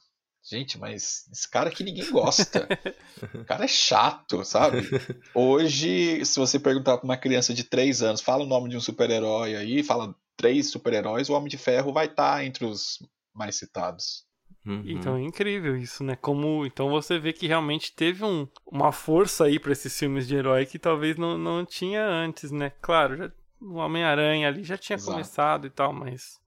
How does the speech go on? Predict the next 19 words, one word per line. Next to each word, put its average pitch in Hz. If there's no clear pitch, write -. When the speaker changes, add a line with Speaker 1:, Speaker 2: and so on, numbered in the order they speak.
Speaker 3:
uma 143
coisa 139
que 104
Speaker 2:
Uhum. 101
Speaker 3:
foi 165
se 175
consolidando, 175
esse 147
gênero, 139
né, 139
dos 139
super-heróis, 131
que -
a 127
gente 127
pode 135
dizer 131
hoje 131
que, 185